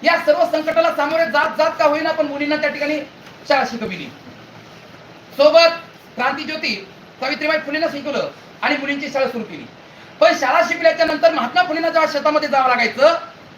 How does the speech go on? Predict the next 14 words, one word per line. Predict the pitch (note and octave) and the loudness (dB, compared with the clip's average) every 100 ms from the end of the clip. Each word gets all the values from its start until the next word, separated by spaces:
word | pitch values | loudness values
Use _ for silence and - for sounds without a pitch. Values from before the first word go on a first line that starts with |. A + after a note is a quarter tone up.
| - | 0
त्या | E4 | 2
टायमाला | D#4 D4 D#4 F4 | 2 0 4 4
रस्त्याने | D4 C4+ D#4 D#4 | 4 0 -2 0
येणारे | C#4+ D#4 D#4 | 2 0 0
जाणारे | C#4+ D#4 C#4 | -2 0 2
लोक | C#4 C4 | 2 2
महात्मा | C4 C#4 A3+ D4 | -2 -2 -6 -6
फुले, | C#4 C4+ A#3+ E3+ | -6 -2 -2 -2
माता | G3+ A#3 B3+ | -6 -8 -8
सावित्रीबाई | A#3+ B3+ B3 | -10 -6 -6
फुले | A#3+ A#3+ | -4 -4
यांना | A#3 A3 E3+ - - - G#3+ | -2 -2 -4 -8 -20 -12 -8
गलिच्छ | B3 B3+ | -6 -6
भाषेत | G#3+ B3+ | -8 -6